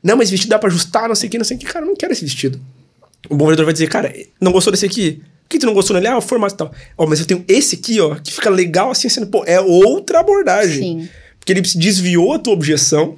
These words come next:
Speaker 1: porque tu pode dar objeção simplesmente ele ficar te empurrando e tu não compra nada.
Speaker 2: Uhum.
Speaker 1: Ele pode quebrar isso e trazer uma outra opção. No mercado de lançamento a gente tem isso, por exemplo, downsell.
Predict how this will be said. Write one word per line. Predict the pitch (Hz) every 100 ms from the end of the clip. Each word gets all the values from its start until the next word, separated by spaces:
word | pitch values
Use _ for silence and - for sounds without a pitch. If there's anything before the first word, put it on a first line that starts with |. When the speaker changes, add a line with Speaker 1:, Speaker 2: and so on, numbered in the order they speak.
| -
Speaker 1:
porque | -
tu | -
pode | 185
dar | 185
objeção | 170 214 - 214
simplesmente | 208 233 240 208 196 196
ele | 233
ficar | 214
te | -
empurrando | 233 262 196 202 233
e |
tu | - 311
não | 339 349
compra | 359 381 440
nada. | 349 156 139
Speaker 2:
Uhum. | 196 190 180 175 -
Speaker 1:
Ele | 175
pode | 175 175 165
quebrar | - 156 160 247 247
isso | 208 - -
e |
trazer | - 285 196
uma | 381 262
outra | 196 277 285
opção. | 185 - 170 135 - - _ _ -
No |
mercado | 247 233
de | 208
lançamento | 233 226 208
a | 247
gente |
tem | 330 339 320
isso, | -
por | 165
exemplo, | 170
downsell. | 170 196 - 214 190